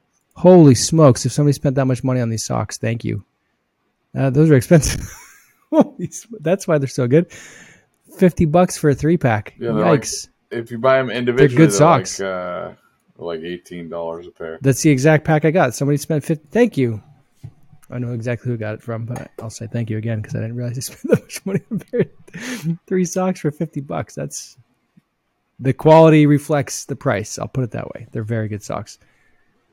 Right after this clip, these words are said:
Speaker 1: Uh, I also got a Marvel shirt for my youngest daughter.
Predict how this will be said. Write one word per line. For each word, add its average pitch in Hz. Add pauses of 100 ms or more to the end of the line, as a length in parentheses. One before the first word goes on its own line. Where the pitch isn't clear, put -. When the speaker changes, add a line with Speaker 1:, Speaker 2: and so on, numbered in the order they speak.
(220)
Speaker 1:
Uh, 101 (580)
I 117
also 117
got 117
a 107
Marvel 117
shirt - (300)
for -
my 110
youngest 110
daughter. 117